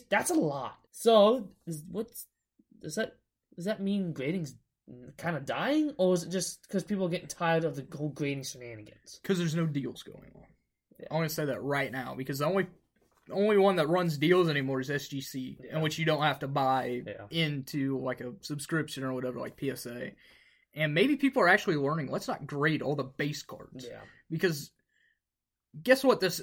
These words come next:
Speaker 2: you can get, you can get P S A ten for a base card, a base rookie, and it's gonna sell for maybe,
Speaker 1: Forty
Speaker 2: maybe,
Speaker 1: bucks.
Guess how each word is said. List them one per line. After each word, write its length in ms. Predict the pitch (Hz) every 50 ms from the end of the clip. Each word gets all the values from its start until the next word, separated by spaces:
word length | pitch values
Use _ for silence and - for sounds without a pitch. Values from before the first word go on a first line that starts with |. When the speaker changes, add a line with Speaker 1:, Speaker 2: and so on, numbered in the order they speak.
| - 135 139
Speaker 2:
you 160 | 165 202 262
can 80 | 330 320
get, 300 | 311 208 151 - - _ _ _ _ -
you 120 | 170 190
can 100 | 233 285
get 180 | 285 254 170 -
P 140 | - 247 254
S 120 | - -
A 100 | 226 190
ten 500 | - - - 196 190 202 233 269 302 277 - _ _ _ _ _ _ _ _ _ -
for 140 | - 208
a 40 | 196
base 340 | 165 135 165 185 208 220 -
card, 480 | - - 233 240 247 247 269 277 240 269 262 - _ _ _ _ _ -
a 60 | 165
base 340 | 151 202 220 220 208 - 208
rookie, 480 | 185 202 208 208 254 254 262 277 - - - _ _ _ _ _ -
and 120 | 165 185 208
it's 120 | 208 -
gonna 160 | - 240 220
sell 300 | 202 - 233 220 214 208
for 140 | 202 - 180
maybe, 720 | 180 190 196 202 208 220 214 214 208 190 156 151 131 - - - - -
Speaker 1:
Forty 140 | - 175 196
Speaker 2:
maybe, 380 | 202 226 220 214 165 160 160 147
Speaker 1:
bucks. 300 | 135 - - - -